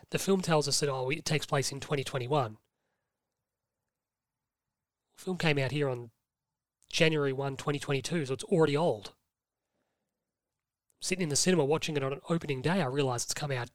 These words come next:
elsewhere earlier than this, but we're sitting in the cinema watching this film, say it's taking place in twenty twenty-one, in twenty twenty-two. And it's just, it's a frustration, and it ultimately shouldn't matter,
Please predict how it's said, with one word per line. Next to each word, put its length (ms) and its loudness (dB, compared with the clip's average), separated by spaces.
elsewhere 480 -2
earlier 260 4
than 120 -6
this, 240 -6
but 180 0
we're 40 -14
sitting 220 -2
in 100 -2
the 60 -4
cinema 280 2
watching 320 -4
this 120 -6
film, 440 -6
say 300 2
it's 280 -2
taking 300 0
place 260 0
in 80 -10
twenty 260 -2
twenty-one, 640 0
in 80 -6
twenty 240 2
twenty-two. 500 0
And 60 -10
it's 100 -2
just, 160 0
it's 180 0
a 40 -4
frustration, 800 -2
and 120 -8
it 80 0
ultimately 380 0
shouldn't 380 0
matter, 320 0